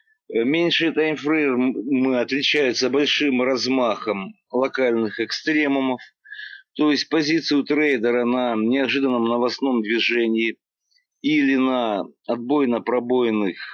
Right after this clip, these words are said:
уровнях может просто снять со стоповых позиций, трейдер вынужден совершать очень много перезаходов. В системе применяется понятие дивергенции и конвергенции.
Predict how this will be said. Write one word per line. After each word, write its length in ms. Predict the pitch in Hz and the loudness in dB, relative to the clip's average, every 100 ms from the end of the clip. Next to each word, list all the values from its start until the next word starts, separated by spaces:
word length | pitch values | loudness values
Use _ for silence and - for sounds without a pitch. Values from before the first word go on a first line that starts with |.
| - _ _ | -18 _ _
уровнях 640 | - 147 143 135 139 123 - _ _ _ _ - - - - - | 0 2 2 0 -2 -4 -12 _ _ _ _ -18 -18 -18 -20 -6
может 400 | 156 175 151 123 | 0 0 0 -2
просто 320 | 156 156 135 | 0 0 0
снять 280 | 113 139 127 | -2 -4 -2
со 80 | 123 | -2
стоповых 480 | 117 120 127 120 - | -2 0 0 0 -2
позиций, 580 | 131 139 156 - 123 | -2 0 -2 0 -2
трейдер 500 | - 135 143 120 117 | -2 0 0 0 0
вынужден 520 | 120 135 123 110 107 104 | 2 2 2 0 -2 -4
совершать 720 | 117 120 117 143 135 - - | 0 0 0 -2 -2 -4 -4
очень 320 | 131 - 117 | -2 0 -2
много 440 | 131 139 127 127 113 _ _ _ _ - | 0 0 0 -2 -4 _ _ _ _ -2
перезаходов. 1000 | 143 135 127 117 104 - 104 95 90 - _ _ _ _ _ _ _ _ _ _ _ _ - - | 0 2 0 -2 -4 -2 0 0 -4 -6 _ _ _ _ _ _ _ _ _ _ _ _ -14 -10
В 40 | - | -4
системе 400 | 139 - 156 139 | -4 0 0 0
применяется 640 | 120 127 135 135 107 123 | 0 0 0 0 -2 -4
понятие 480 | 113 127 127 110 117 | -2 0 0 -2 -2
дивергенции 720 | 117 131 117 120 113 107 113 | 0 0 0 0 -2 -2 -4
и 40 | |
конвергенции. 1000 | 107 113 131 135 156 156 139 - 139 123 | -2 0 0 0 0 -2 -2 0 0 0